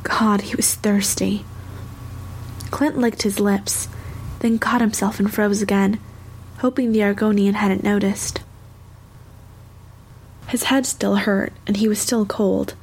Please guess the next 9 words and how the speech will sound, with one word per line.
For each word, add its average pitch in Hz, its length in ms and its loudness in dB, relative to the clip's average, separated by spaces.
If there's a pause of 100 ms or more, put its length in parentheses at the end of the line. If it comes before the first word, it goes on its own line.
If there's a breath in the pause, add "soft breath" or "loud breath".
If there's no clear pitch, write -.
(420 loud breath)
but 220 140 0
not 254 180 4
as 269 140 2
bad 202 260 2
as 196 140 2
the - 80 0
alternating 196 640 2
suffocating 196 720 0
heat 190 280 2